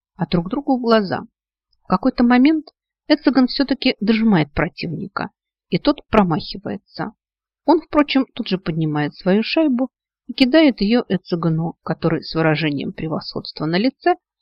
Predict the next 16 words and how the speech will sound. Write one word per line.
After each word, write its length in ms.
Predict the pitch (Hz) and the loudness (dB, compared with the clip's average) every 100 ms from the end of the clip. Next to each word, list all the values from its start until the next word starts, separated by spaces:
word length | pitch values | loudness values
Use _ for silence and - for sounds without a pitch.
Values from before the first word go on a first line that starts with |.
| _ _ - | _ _ -14
ухитряется 640 | - 170 - 277 277 - | -8 -2 4 4 2 0
отбить 340 | 170 170 196 214 | -2 0 -6 -2
её 200 | 180 170 | 0 2
ногой 500 | 180 160 127 214 - _ _ - | 2 0 -6 -10 -12 _ _ -6
вместе 440 | 156 160 - 196 - | 0 0 0 -6 -6
со 140 | 180 | -10
своей 400 | - 165 165 143 | -10 -8 -4 -2
шайбой 540 | - - 185 180 - _ _ _ - | -2 -2 -6 -6 -10 _ _ _ 0
и 120 | 277 | 2
продолжает 640 | 302 226 170 147 214 247 _ | 2 2 0 2 2 0 _
подкидывать 640 | 165 - - 160 180 208 - | -4 -4 -8 -4 -2 -2 -4
уже 260 | 175 160 156 | -6 -2 -4
две. 360 | 156 - - - _ _ _ _ _ - | -4 -8 -8 -10 _ _ _ _ _ -10
Остальные 560 | - - 196 202 196 | -8 -8 -6 0 0
принимаются 720 | - 330 285 175 202 254 - - | 2 2 4 4 2 2 -4 -2
улюлюкать, 760 | 254 277 247 170 - 156 - | 0 2 0 0 -2 -6 -10